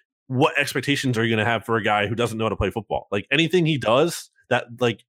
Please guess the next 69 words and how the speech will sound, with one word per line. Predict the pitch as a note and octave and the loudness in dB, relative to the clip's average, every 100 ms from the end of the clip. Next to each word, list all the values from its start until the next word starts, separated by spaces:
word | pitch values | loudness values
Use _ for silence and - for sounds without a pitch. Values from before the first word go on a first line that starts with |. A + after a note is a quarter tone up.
| - | -6
is | A2+ | -2
not | A#2 B2+ - | 0 0 2
terrible, | B2 C#3+ F3 F3 | 2 4 2 2
you're | C#3+ | 2
gonna | C#3+ | 4
be | C#3 | 6
like, | F#3 | 6
"Oh, | |
that's | D#3 D#3 | 6 6
awesome," | F3 - F2+ - | 4 4 -4 -10
because | A#2+ D3 | -2 0
there's, | B2+ C#3 A#2+ | 2 0 0
again, | C3+ G3+ | 0 2
there's | C3+ A#2 | 0 0
no | C#3 D#3 | 2 2
expectations | D3+ C#3 C3+ D3 - G2+ | 2 -2 -2 -4 -4 -6
here, | E2+ - - - _ | -4 -6 -12 -20 _
you | - | -2
know? | G#2 G#2+ - | 0 0 -2
And | A#2 | 0
then | B2+ | 2
it's | B2+ - - - | 0 -4 -12 -6
competing | A2+ B2 A#2+ | -2 0 2
with | A2+ G#2+ - | 0 0 -2
Andre | A2 A2+ G#2+ | -2 0 0
Dillard, | B2+ G2 D#2 | 2 0 0
the | D#2+ | -6
Eagles' | F2 F2 E2+ - _ _ _ | -10 -8 -10 -14 _ _ _
twenty | - A2 G#2+ G#2 - | -6 -4 -4 -6 -4
nineteen | F#2+ G2+ - A2+ G#2 G2 | -2 -2 -4 -6 -4 -2
first | G2+ G2 G#2 | -4 -2 -2
round | F#2+ F2 | -4 -2
pick. | A2 - | -4 -4
So | - G2 F#2+ - - - | -2 0 0 -6 -20 -4
that'll | A#2 C3+ | 0 2
be | C3+ | 2
in-, | C3+ A#2 | 0 0
really | B2 C3 | 2 2
interesting | B2 A#2+ B2+ | 0 -4 -4
to | A#2 | -4
see | G2+ A#2 | -4 -2
how | G#2 | 0
that | G#2 A#2+ | 0 0
plays | - C#3 | 0 2
out. | D#3 C3+ | 2 2
Maybe | A#2+ A2 | 2 0
the | A2 | 0
competition | B2 A2+ G#2+ C3+ C#3+ A#2+ | 0 0 -2 -4 -2 -2
brings | A#2 D3 | 0 2
out | D3+ D#3+ | 2 2
the | D#3 | 0
best | D#3 E3+ - C#3 | 2 0 -2 -2
in | |
both | C#3+ D3+ | -2 0
of | |
those | D3+ D3 | -4 -2
players | C#3+ E3 E3 | 0 0 0
and | G#2 | -2
you | G2 | -4
get, | F#2+ A#2+ B2 | 0 0 0
like, | A2+ | 0
a, | G#2+ F#2+ | 0 0
a | F#2+ | -2
really | G#2 A2+ | -2 0
good | A#2 | 4
option | A2+ B2+ C#3+ | 4 2 -2
at | A2+ | 0
left | B2+ | 0
tackle, | C3+ C3 E3 E3 | 0 0 4 2